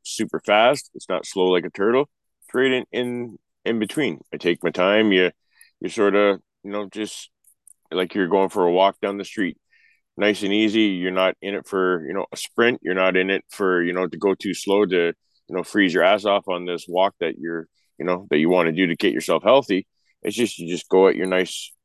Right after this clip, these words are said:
nice, easy pace. And I do the same with, with loading. I don't touch my truck, or I don't touch my phone, sorry, when I'm loading. Phone stays in the cab. Any kind of distraction from there on out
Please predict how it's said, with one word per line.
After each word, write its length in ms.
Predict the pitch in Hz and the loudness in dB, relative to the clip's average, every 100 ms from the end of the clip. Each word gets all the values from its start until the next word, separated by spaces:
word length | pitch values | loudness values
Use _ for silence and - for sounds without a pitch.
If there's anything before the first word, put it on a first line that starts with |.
| - | -10
nice, 340 | 101 104 101 | -4 -2 -2
easy 240 | 104 92 92 | -6 -6 -4
pace. 340 | - 78 - - | 0 -2 -2 -8
And 120 | 80 | -4
I 80 | 90 | -2
do 140 | 90 | -2
the 100 | 85 | -4
same 280 | - 90 87 | -4 -4 -2
with, 200 | 87 - _ _ - - | -4 -6 _ _ -12 -8
with 140 | - | 0
loading. 440 | 87 90 95 98 - | 4 4 4 0 -6
I 60 | - | -8
don't 200 | 85 - | -8 -4
touch 240 | 78 - | -4 -4
my 60 | 65 | -6
truck, 360 | - 131 135 - | 0 2 2 0
or 140 | 85 | -4
I 60 | 82 | -4
don't 140 | 85 | -4
touch 220 | 101 95 | -6 -6
my 60 | 80 | -8
phone, 280 | - 113 123 | -6 -4 -4
sorry, 280 | - 120 120 | -4 -2 0
when 160 | 113 | -2
I'm 80 | 110 | -2
loading. 340 | 107 107 110 104 _ _ _ - | 0 0 -2 -6 _ _ _ -14
Phone 180 | 80 | -12
stays 220 | 78 82 76 | -6 -6 -4
in 60 | |
the 60 | 82 | -4
cab. 420 | - 120 117 113 - _ _ _ _ | 4 6 6 4 -2 _ _ _ _
Any 140 | 131 139 | -4 0
kind 180 | 147 | -2
of 80 | 127 | -2
distraction 760 | 104 - 110 107 - - 135 143 _ _ _ _ _ _ - - | -6 -4 0 0 0 -8 -12 -14 _ _ _ _ _ _ -20 -8
from 380 | 101 90 85 80 | -2 0 -2 -2
there 220 | 98 101 | 2 4
on 200 | 95 90 | 4 2
out 260 | 98 107 | 0 -2